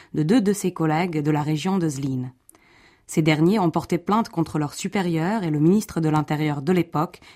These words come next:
Jan Kubice, s'est empressé de le limoger en août dernier. Des soupçons pesaient alors sur une éventuelle volonté politique du gouvernement de Petr Nečas d'étouffer une affaire de corruption en écartant Petr Lessé.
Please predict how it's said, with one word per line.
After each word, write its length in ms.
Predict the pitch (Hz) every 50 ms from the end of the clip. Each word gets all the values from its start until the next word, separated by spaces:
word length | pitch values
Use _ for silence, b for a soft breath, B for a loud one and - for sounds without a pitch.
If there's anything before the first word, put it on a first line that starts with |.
| B -
Jan 160 | 160 165 147
Kubice, 460 | 127 - - 147 143 156 - - - 156 160 190 - B B B B B
s'est 240 | B - 196 - 226
empressé 460 | 240 233 - - 233 - - 247 240
de 80 | 202
le 100 | 190 180
limoger 540 | 170 175 202 220 208 190 180 160 160 180 -
en 160 | - 156 151
août 180 | 170 185 185 -
dernier. 540 | 165 160 160 151 151 156 147 139 135 131 131 _ _ _ - - b b b b b b b b b b b
Des 120 | 151 165 170
soupçons 420 | - - 226 196 - - 262 269
pesaient 400 | 254 262 240 233 226 254 254 247
alors 340 | 202 175 160 151 147 151 -
sur 200 | - - 160 156
une 120 | 160 160
éventuelle 540 | 165 170 165 214 220 - - - 202 190 185
volonté 400 | 160 175 175 165 160 151 - 180
politique 440 | - - 190 190 170 - 185 165 151
du 100 | 143 156
gouvernement 600 | 147 170 180 170 180 170 170 165 165 165 160 156
de 100 | 143 135
Petr 260 | - - 160 - 151
Nečas 560 | 147 139 131 - - 156 190 196 - - - B B B B B B B B
d'étouffer 500 | - 165 262 269 277 269 226 - 247 240
une 160 | 226 208 185
affaire 320 | 170 165 - - 208 208 196
de 80 | 170
corruption 720 | 160 - - 175 170 175 165 - - - 143 151 147 156 -
en 140 | 151 151 170
écartant 500 | 214 220 - 190 - - - 160 160 170
Petr 320 | 165 - 160 - - 170
Lessé. 380 | 165 160 151 - - - 120